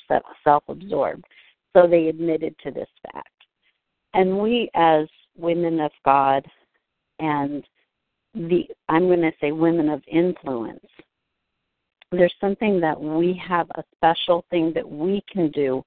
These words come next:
because many of you, if you have children or grandchildren that fall between, under the age of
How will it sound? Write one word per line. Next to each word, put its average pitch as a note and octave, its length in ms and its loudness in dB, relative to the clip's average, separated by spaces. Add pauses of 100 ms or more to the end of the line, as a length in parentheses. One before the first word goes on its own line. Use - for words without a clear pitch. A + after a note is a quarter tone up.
(480)
because F3 340 0
many G3 320 2
of F#3 100 -6
you, D#3+ 400 2
if D3+ 180 -8
you F#3 320 0 (500)
have F3 300 4 (180)
children F3 340 -2
or D#3+ 120 -2
grandchildren D3 920 -4 (580)
that D#3 580 2 (560)
fall E3 240 2
between, D#3+ 640 -6
under E3+ 320 -2
the E3 200 -4
age D3 300 -2
of C#3+ 160 -4